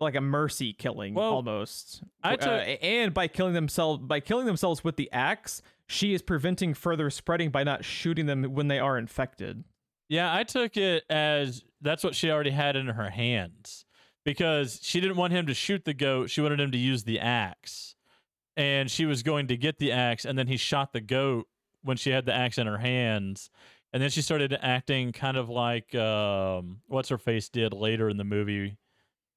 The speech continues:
Speaker 2: um, when she went to get the kid after she resurrects. Um,
Speaker 1: Yeah.
Speaker 2: yeah,
Speaker 1: But,
Speaker 2: I don't
Speaker 1: but
Speaker 2: know.
Speaker 1: just, just, just the fact that it's not clear,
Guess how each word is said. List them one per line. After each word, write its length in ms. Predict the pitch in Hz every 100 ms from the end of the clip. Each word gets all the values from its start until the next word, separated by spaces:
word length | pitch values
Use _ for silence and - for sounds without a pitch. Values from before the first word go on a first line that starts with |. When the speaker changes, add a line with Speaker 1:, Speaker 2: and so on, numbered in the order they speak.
| -
Speaker 2:
um, 920 | 110 107 101 98 95 92 87 87 107 - _ _ _
when 180 | 123 113
she 140 | -
went 80 | 117
to 80 | 113
get 100 | 113
the 80 | 98
kid 580 | - 113 107 92 101 - _ _ _ _
after 200 | 113 113
she 160 | - 110
resurrects. 960 | 104 98 101 104 101 - - - - - _ _ _ _ _ _ _ 110
Um, 920 | 110 107 101 95 90 87 85 87 98 _ _ _ _ _ _ _ _ _ _ _ _ _
Speaker 1:
Yeah. 220 | 147 120
Speaker 2:
yeah, 60 | 113 - _ _ _ _ -
Speaker 1:
But, 160 | - 113
Speaker 2:
I 60 | 123
don't 60 |
Speaker 1:
but 120 | 254
Speaker 2:
know. 60 | 240
Speaker 1:
just, 280 | 220 214 175
just, 320 | 202 - 156
just 180 | 185 247
the 100 | 220
fact 240 | 262 240
that 80 | 180
it's 140 | 170
not 260 | 190 175 -
clear, 520 | - 214 143 113 113